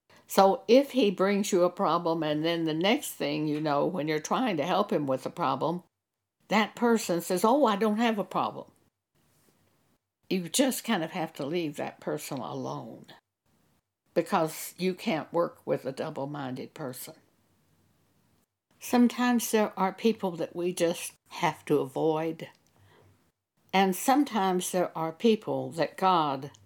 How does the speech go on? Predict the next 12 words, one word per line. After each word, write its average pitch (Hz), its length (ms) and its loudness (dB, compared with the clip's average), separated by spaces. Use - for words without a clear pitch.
will 160 220 6
remove 147 580 2
from 135 280 -4
our 127 160 -8
path. - 580 -6
But 170 160 2
I 170 140 4
know 165 400 6
that 151 240 -4
we 170 160 2
can't 170 540 -4
continue 151 760 -4